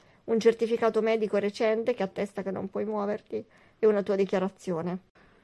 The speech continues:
E poi in generale c'è il problema enorme che spesso gli scrutatori, eh, quando vedono arrivare una persona disabile che fa una cosa un po' diversa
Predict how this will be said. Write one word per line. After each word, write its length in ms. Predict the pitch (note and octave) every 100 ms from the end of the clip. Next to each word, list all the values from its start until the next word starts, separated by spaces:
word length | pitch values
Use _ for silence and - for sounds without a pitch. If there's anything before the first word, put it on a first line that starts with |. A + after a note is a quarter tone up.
| _ _ -
E 120 | B3+
poi 260 | C4 B3 C4
in 120 | A#3+
generale 560 | A3 A#3 A#3 G3+ A3+
c'è 120 | A3+ G#3
il 100 | F#3+
problema 380 | G3+ A3+ G#3
enorme 500 | A3 G#3 F#3+ G#3 G#3+
che 120 | G#3+ G#3
spesso 380 | - A3 -
gli 100 | F#3
scrutatori, 760 | F#3+ - G3+ B3 A#3+ G3 G3+ G#3+
eh, 1160 | G#3+ - - _ _ - G#3 G3+ G3 G3 F#3 F#3+
quando 240 | B3 A#3+ A3+
vedono 280 | A#3 G#3
arrivare 300 | G#3 G3+ G#3+
una 140 | F#3 F#3
persona 320 | G3+ A3+ G#3+
disabile 480 | G3+ G#3+ G#3 G3+ G#3+
che 80 | G#3+
fa 140 | G#3
una 160 | G#3 G3+
cosa 220 | A3+ G#3
un 100 | G3
po' 120 | A3
diversa 560 | G#3+ A3+ G#3+ - G3